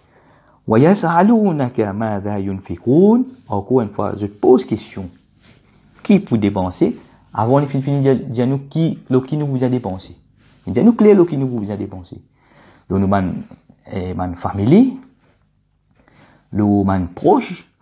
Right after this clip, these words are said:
combien de monde dans le man proche, dans le man proche, proche qui est compris tout là, hein, tout ce siècle, ce man travailler, ce man, euh, et ce man, euh, peut-être camarade, ce même ce deux problèmes.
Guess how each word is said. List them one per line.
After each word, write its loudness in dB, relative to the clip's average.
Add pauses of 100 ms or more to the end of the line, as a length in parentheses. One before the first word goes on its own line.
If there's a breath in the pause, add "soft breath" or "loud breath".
(220 soft breath)
combien 4
de 2
monde 0
dans 0
le -2
man -4 (100)
proche, -2
dans -2
le -2
man -4
proche, 0
proche 0
qui -4
est -8 (680)
compris 0
tout 2
là, 2
hein, -4 (420 soft breath)
tout -4
ce 4
siècle, 2 (100)
ce -8
man -4
travailler, 0 (380 soft breath)
ce -8
man, 0
euh, -4 (140)
et -6 (460 soft breath)
ce -4
man, 0 (460)
euh, -8
peut-être -4
camarade, 0 (160)
ce -6
même 2
ce 0
deux 4
problèmes. -2